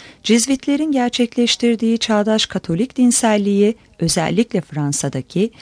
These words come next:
ve kilise heyecanını en fazla taşıyan reform çevrelerince biliniyordu. Fakat bu dini günlük, itirafın bütünlüğünü gerçekleştirmeye hizmet ederken ya da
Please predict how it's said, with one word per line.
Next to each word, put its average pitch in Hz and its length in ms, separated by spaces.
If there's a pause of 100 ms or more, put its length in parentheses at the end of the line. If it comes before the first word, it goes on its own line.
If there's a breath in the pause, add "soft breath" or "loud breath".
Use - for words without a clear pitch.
(280 loud breath)
ve 226 200
kilise 285 500
heyecanını 214 800 (1000 loud breath)
en 294 220
fazla 262 400
taşıyan 240 580
reform 202 440
çevrelerince 233 840
biliniyordu. 156 720 (880 soft breath)
Fakat 339 520
bu 233 240
dini 170 420
günlük, 233 460 (300 loud breath)
itirafın 262 680
bütünlüğünü 247 500
gerçekleştirmeye 226 1040
hizmet 190 420
ederken 180 640 (320 soft breath)
ya 302 220
da 208 200